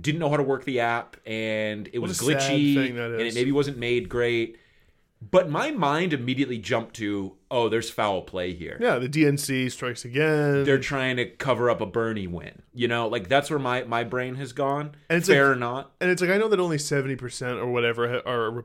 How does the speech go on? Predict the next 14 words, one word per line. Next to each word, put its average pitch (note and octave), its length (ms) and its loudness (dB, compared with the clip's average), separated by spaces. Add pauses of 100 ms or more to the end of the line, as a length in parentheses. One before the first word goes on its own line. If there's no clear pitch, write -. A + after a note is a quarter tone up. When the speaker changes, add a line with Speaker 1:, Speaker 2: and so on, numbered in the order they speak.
(140)
Speaker 2:
reporting, A#2 680 -4
Sean. G#2+ 280 -6
But C#3 40 0
Speaker 1:
Yeah, G2+ 260 4 (200)
that's A2+ 260 -2
always G#2+ 340 -4
so F#2 160 -4
funny D#2 380 -12
to E2 160 -18
me. D#2 140 -8
Speaker 2:
Yeah, A#2 220 6 (140)
yeah. C3+ 220 0
But, C#3+ 460 4 (440)
um, B2+ 420 0